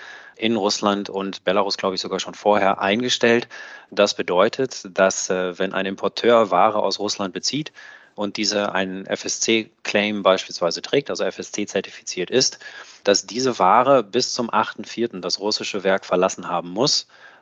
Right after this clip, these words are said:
um weiterhin gültig zertifiziert zu sein. Das heißt, Ware, die ab dem neunten vierten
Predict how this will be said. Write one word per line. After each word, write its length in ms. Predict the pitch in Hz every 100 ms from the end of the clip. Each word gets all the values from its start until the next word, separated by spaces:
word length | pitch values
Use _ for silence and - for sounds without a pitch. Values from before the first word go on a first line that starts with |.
| _
um 380 | - 104 101 101
weiterhin 840 | 98 92 98 117 131 117 120 123 120 104
gültig 460 | 107 113 107 101
zertifiziert 720 | - 98 - - - 101 95 -
zu 100 | 95
sein. 400 | 92 87 76 76 - - - -
Das 240 | 92 95 -
heißt, 400 | 95 - - -
Ware, 400 | 101 98 107 110
die 140 | 101
ab 140 | - -
dem 180 | 92 92
neunten 360 | 120 175 107
vierten 420 | - 98 - 80